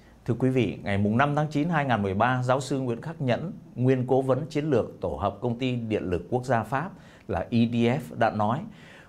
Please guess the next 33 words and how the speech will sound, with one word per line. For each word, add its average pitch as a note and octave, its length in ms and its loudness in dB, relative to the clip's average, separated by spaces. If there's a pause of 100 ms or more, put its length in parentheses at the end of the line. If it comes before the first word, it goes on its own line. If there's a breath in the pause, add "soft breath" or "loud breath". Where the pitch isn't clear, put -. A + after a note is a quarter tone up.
nguy D#3+ 180 4
cơ D#3 260 6
bất D3+ 220 0
cứ D#3+ 220 4
năm D3+ 360 0 (240)
tỉnh F2+ 240 2
đó G#2+ 320 2
gặp A#2+ 120 2
phải E2+ 320 -4
nếu G#2+ 180 2
có - 140 -2
một F#3 180 -2
thảm F2+ 220 -2
họa F#2+ 240 -2
như B2 440 -2
ở F2+ 180 -2
Chernobyl A#2+ 720 2
hay A2 140 2
ở E2+ 100 -2 (100)
Fukushima A#2 600 0
xảy G#2+ 260 -2
ra, G2+ 300 -2 (400 loud breath)
phóng A#2 220 0
xạ G2 240 -2
sẽ F2 180 -4
lan A#2+ 320 0
tràn F2 380 -2
toàn F2+ 280 0
tỉnh D#2 320 -6
và E2+ 100 -4
xung A#2 220 -4
quanh A2 200 0
các C3+ 120 -6